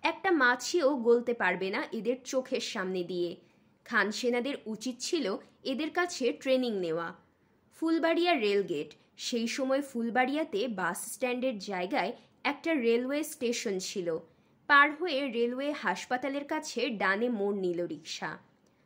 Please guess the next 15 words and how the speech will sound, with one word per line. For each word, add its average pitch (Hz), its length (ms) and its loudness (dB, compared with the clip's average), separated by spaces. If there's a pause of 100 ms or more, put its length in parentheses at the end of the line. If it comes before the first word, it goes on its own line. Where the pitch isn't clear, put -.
(140)
ঠিক 381 260 -2
সেই 294 340 -2
সময় 277 460 -2 (300)
মুখ 294 280 -2
খুললেন 196 420 -2
জীবনবাবু। 170 720 -4 (600)
"আপনি 277 320 2
লিলিথ 269 400 -2
হাউসে 311 520 -4
কতদিন 269 440 0
হলো 208 260 -2
আছেন?" 175 480 -6 (720)
"কি 202 200 -8
হাউস 240 340 -2
বললেন?" 302 340 -2